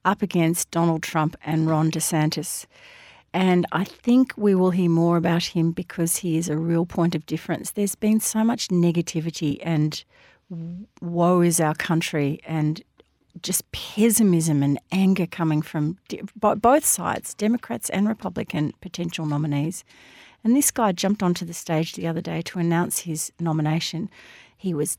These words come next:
dancing, he was happy, he was upbeat. He really has, uh, I, I think he's elevated the whole race into a whole new, interesting, um, kind of era. He's taken the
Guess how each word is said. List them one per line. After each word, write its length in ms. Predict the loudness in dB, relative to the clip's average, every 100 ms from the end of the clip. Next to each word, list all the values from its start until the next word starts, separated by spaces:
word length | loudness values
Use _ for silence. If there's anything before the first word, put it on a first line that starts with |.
| -2
dancing, 540 | 2 2 2 2 0
he 180 | 2 0
was 200 | -2 -4
happy, 400 | -6 -8 -2 -2
he 160 | -2
was 200 | -4 -6 -4
upbeat. 720 | -4 -4 _ 0 0 -2 -8 -16 -20 -20 -20 -20
He 440 | -6 2 2 2 -2
really 680 | -12 -8 0 4 6 6 4
has, 640 | 2 -2 0 2 2 0 -4 -6
uh, 400 | -2 2 2 0 -4 -14 _ _ _
I, 140 | 0 2
I 160 | 2 0
think 200 | 2 -2
he's 180 | -2 -4
elevated 640 | -2 0 2 0 -2 -6
the 100 | -8
whole 420 | -6 0 0 0 -4 -4
race 320 | 0 0 0
into 240 | -4 -6
a 20 |
whole 540 | -8 -6 0 4 4 4
new, 320 | 2 2 0
interesting, 720 | -2 -2 -2 -2 0 2 0 -4 -14
um, 360 | -6 -2 -2 -2
kind 220 | -2 -2
of 80 | -2
era. 320 | -2 0 0
He's 160 | -2 -4
taken 340 | -6 -2 -2
the 160 | -2